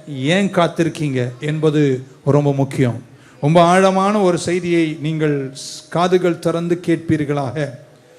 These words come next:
அவர்கள் எங்கே காத்திருந்தார்கள்? நமக்கு தெரியும், மேலறையில். ஆமென், மேலறையில். இந்த மேலறை என்று சொல்லும்போது, இன்னொரு அறையில் இயேசு கிறிஸ்து ராப்போஜனம் கொடுத்தார்.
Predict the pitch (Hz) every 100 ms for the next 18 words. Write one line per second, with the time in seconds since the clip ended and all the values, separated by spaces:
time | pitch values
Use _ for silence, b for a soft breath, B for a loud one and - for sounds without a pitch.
0 | b b 165 180 165 175 165 160 160 185
1 | 214 214 185 170 - 165 151 147 151 190
2 | 170 165 156 175 185 180 147 135 180 190
3 | 165 135 127 185 233 - - _ - -
4 | - 139 160 202 185 185 185 147 117 -
5 | - B B - 143 160 202 233 226 220
6 | 220 202 208 214 202 226 214 214 220 208
7 | 202 226 220 220 220 226 220 190 202 170
8 | - - 165 190 - 226 196 196 180 180
9 | 180 180 156 -